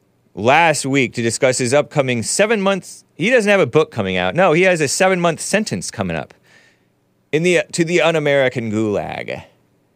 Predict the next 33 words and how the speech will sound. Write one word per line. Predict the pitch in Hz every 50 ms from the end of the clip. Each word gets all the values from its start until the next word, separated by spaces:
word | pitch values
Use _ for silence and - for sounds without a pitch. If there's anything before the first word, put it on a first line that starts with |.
| _ _ _ _ _ _ _ _ _ _ -
Because | 147 151 180 180 160 156 156 147 139 131 - - - -
America | 156 170 190 208 208 202 196 196 196 170 156
is | 131 147 143 139
run | 147 151 151 147
by | 143 139 135
un-Americans. | 127 139 143 127 107 98 95 90 80 - - 73 67 - - - - - _ _ _ _ _ _ _ _ _ _ _ _ _ _ _ _ _ _ _ _ _ _ _ _ _ _ _
The | - 117 107
un-American | 131 147 147 147 147 151 147 147 139 - 151 135
activities, | 135 135 127 - - 156 143 160 156 160 156 160 156 147 - - - - _ _ _ _ _ _ _ _ _ _ _ _ _ _ _ _ _ _ _ _ _ _ _ _ _
communists. | - - 180 196 196 202 202 202 202 208 226 233 - - - - - - - - - - _ _ _ _ _ _ _ _ _ _ _ _ _ _ _
He | - 190
posted | 185 - 180 180 - 165 160
a | 156
fake | 156 - 160 156 -
Hillary | - 185 170 175 160
Clinton | - - 185 180 - 92 90
ad. | 80 73 - - _ _ _ _ _ _ -
I | - 170
don't | 220 233
have | 226 220
a | 185 151
picture | - 170 175 143 - 156 135
of | 117 107
Ricky | 127 123 - 120
Vaughn, | 104 113 110 113 117 120 127 123 _ _ _ _ _ _ _ -
but | - 123
I | 131 131 135
do | 151 180
have | 185 170 156
a | 147
picture | - - 175 160 - 147 143 135
of | 131 123
his, | 135 127 110 101 92 -